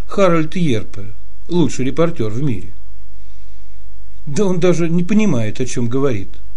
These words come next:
фыркнула Анника и отшвырнула газету. «Уж кто-кто, а Харальд Йерпе понимает», многозначительно сказал Юнус.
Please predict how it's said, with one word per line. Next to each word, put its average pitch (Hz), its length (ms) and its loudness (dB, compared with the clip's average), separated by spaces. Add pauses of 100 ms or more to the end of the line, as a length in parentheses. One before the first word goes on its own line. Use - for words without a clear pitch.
(240)
фыркнула 123 540 0
Анника 151 380 0 (360)
и 160 60 0
отшвырнула 117 520 0
газету. 98 460 -2 (2000)
«Уж 196 280 0
кто-кто, 233 880 2
а 214 60 0
Харальд 190 580 0
Йерпе 180 460 0
понимает», 117 880 0 (520)
многозначительно 113 840 -2
сказал 113 380 -2
Юнус. 98 380 -2